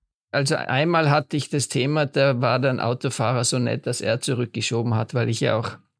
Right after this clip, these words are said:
gar nicht die Chance hätte, da zurückzuschieben. Er ist dann zurückgefahren und ist ausgewichen. Aber es ging eigentlich bis jetzt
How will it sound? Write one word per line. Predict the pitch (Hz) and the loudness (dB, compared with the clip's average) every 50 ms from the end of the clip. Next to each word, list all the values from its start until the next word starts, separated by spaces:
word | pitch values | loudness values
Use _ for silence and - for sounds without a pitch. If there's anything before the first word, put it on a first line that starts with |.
| _ _ _ _ _ _ _ _ _ _ | _ _ _ _ _ _ _ _ _ _
gar | - 120 117 | -2 0 2
nicht | 127 123 - - | 2 2 0 0
die | 131 | 0
Chance | 104 - 120 101 104 117 - - | 0 0 0 0 0 0 0 2
hätte, | 131 117 117 110 - 123 | 2 2 2 0 -2 -2
da | 110 - 110 107 | -2 0 -2 0
zurückzuschieben. | - - 120 107 143 151 - - - 131 117 - - - 113 113 113 135 143 160 160 - _ _ _ _ _ _ _ _ _ _ _ _ _ _ | 0 -2 0 0 -2 -4 -4 -4 -4 -2 -2 -2 -2 -2 -2 -2 0 0 -2 -2 -4 -6 _ _ _ _ _ _ _ _ _ _ _ _ _ _
Er | - 120 | 0 2
ist | 117 127 - - | 2 4 2 2
dann | 131 123 | 0 0
zurückgefahren | 107 127 123 110 123 120 - - 131 - - 117 107 113 127 | 0 0 0 0 -2 -2 -2 -2 -2 0 0 0 2 2 2
und | 127 131 | 0 0
ist | 127 120 - | 0 0 0
ausgewichen. | 82 104 127 - - 180 165 160 143 147 165 | 0 0 -2 -2 -2 -2 -2 0 0 0 2
Aber | 151 151 | 2 2
es | 143 - - | 0 0 -2
ging | - 147 165 165 | -2 -2 0 0
eigentlich | 156 160 143 - | 0 0 0 0
bis | - 151 135 - | -2 -2 0 0
jetzt | 135 131 139 - - - - - | 0 0 0 0 -2 -2 -2 -6